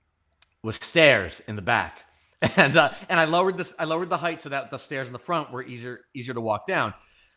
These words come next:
So we had two sets of stairs, and, um, and once you put those in and they balanced it out and everything, the thing was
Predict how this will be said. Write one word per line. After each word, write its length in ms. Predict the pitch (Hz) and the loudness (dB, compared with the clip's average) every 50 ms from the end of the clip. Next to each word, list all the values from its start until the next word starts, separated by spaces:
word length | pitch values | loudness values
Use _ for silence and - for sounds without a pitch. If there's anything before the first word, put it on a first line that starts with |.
| _ - | _ -2
So 120 | - 165 156 | 2 2 4
we 100 | 156 151 | 4 4
had 260 | 143 165 175 - - | 4 4 4 4 0
two 140 | - 202 208 | -4 -6 -6
sets 240 | 202 - 170 - | -2 -4 -4 -4
of 80 | 156 143 | -6 -12
stairs, 400 | - - 135 117 104 95 87 - _ _ _ - | -6 -4 -2 -2 -2 -4 -8 -12 _ _ _ -6
and, 420 | - 135 135 131 131 135 131 139 139 | -2 0 2 2 2 2 0 -2 -4
um, 420 | - - 135 131 127 127 127 123 - - - | -2 -2 0 0 0 0 -2 -8 -10 -4 -2
and 120 | 147 135 | -2 2
once 220 | 143 170 185 - | 2 0 0 0
you 60 | - 165 | -6 -6
put 160 | - 185 185 | -6 -4 0
those 220 | 175 160 160 135 | 0 0 0 2
in 120 | 165 160 151 | 0 0 0
and 100 | 139 135 | 0 -2
they 120 | 135 139 | -2 -2
balanced 420 | 127 107 135 135 135 135 131 - | 0 0 2 2 2 0 -4 -6
it 80 | - 127 | -2 0
out 140 | 131 131 135 | 2 2 2
and 80 | 135 | 2
everything, 400 | 139 139 143 127 143 143 139 123 | 0 -4 -4 -4 -4 -6 -6 -8
the 40 | 113 | -10
thing 200 | 113 - 147 143 | -8 -8 -6 -6
was 200 | 127 120 107 - | -6 -8 -8 -10